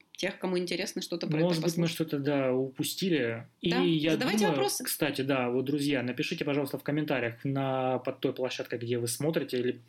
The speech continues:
Speaker 2: либо переходите в Telegram, у нас будет Telegram обязательно,
Speaker 1: Обязательно.
Speaker 2: у нас будет ВКонтакте, и пишите, интересен ли был бы формат обсуждения, м, каких-то конкретных языков.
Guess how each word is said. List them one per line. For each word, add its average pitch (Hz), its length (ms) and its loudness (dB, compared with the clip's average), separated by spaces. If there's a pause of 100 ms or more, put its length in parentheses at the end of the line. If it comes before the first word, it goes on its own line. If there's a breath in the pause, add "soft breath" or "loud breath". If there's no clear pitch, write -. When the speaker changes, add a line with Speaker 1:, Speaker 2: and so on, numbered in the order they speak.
(120)
Speaker 2:
либо 151 240 4
переходите 143 480 0
в - 60 -10
Telegram, 165 460 2
у 139 40 4
нас 143 160 2
будет 127 300 0
Telegram 127 320 2
обязательно, 131 420 2
Speaker 1:
Обязательно. 143 60 -4 (200 loud breath)
Speaker 2:
у 147 40 2
нас 147 120 2
будет 165 120 4
ВКонтакте, 156 480 0 (180 loud breath)
и 165 100 4
пишите, 165 500 0
интересен 170 520 0
ли 160 100 4
был 156 200 4
бы 151 120 0
формат 147 480 0 (320 loud breath)
обсуждения, 151 920 0 (280 loud breath)
м, 143 400 0
каких-то 151 320 -4
конкретных 151 640 -2
языков. 117 400 -4